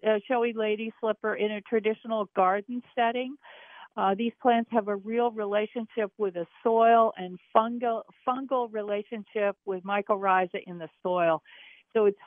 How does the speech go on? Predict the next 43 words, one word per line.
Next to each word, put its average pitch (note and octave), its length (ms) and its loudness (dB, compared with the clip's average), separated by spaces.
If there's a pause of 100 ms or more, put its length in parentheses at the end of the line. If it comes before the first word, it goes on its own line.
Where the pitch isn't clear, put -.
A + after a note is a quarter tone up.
(100)
hard A#3+ 600 6
to A3+ 80 2
grow F#3+ 340 4
them F3 300 -4
outdoors. F#3+ 800 -2 (600)
Um, F3 440 2 (340)
so A3 180 4
indoors, D#4 540 0 (340)
uh, A3+ 80 -2
would A3 220 0
be G#3+ 160 -6
really, A3+ 760 2
really F#3 420 -4 (200)
tough. - 240 -6 (260)
Um, F2 440 -2
that G#3 200 10
would, G3 160 6 (100)
I G#3+ 120 4
would A3 220 -8
say G#3+ 140 -2
that G3+ 140 -4
would F#3+ 160 -10
be G3+ 120 -8
one G3+ 200 -4
of G3 60 -8
the F#3+ 60 -8
most F#3 240 -6 (140)
challenging G3 520 2 (100)
plants F#3+ 360 -2
you F3+ 80 -10
could F#3 180 -2
try F3 300 4
to E3+ 180 2
grow E3+ 440 4
indoors. E3+ 640 -4 (540)
Much A#3+ 280 2
easier B3+ 400 -2
to A3+ 100 -2
grow G3+ 240 0
many G3+ 380 -8
of G3 60 -10
the G#3 120 -6
other F#3+ 260 -6